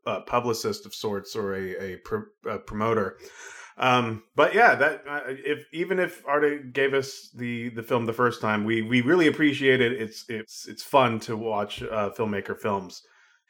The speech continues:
Anyway, Ardit is what I would call, after seeing two of his films, a Albanian auteur.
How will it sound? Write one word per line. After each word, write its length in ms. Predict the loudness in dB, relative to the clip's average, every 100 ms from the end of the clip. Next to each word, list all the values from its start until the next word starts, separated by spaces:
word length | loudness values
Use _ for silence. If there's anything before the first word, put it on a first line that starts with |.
| 2
Anyway, 360 | 6 8 6 4 -8 -20 -12 4
Ardit 460 | 6 8 6 2 -6
is 640 | -2 0 0 -2 -4 -10 -14
what 340 | -12 -2 0 0
I 160 | 2 2
would 240 | 0 -6
call, 560 | -8 -6 -6 -6 -12 -14 -16 -4
after 240 | -4 -4
seeing 300 | -8 -8 -8
two 240 | -6 0
of 80 | 0
his 160 | -2 -8
films, 460 | -8 -10 -12 -14 _ _ -20 -20 _ 4
a 480 | 6 8 6 4 0 -6 -12 -2
Albanian 840 | 2 2 2 0 2 2 4 2 0 0
auteur. 840 | 0 0 -8 0 2 2 0 -8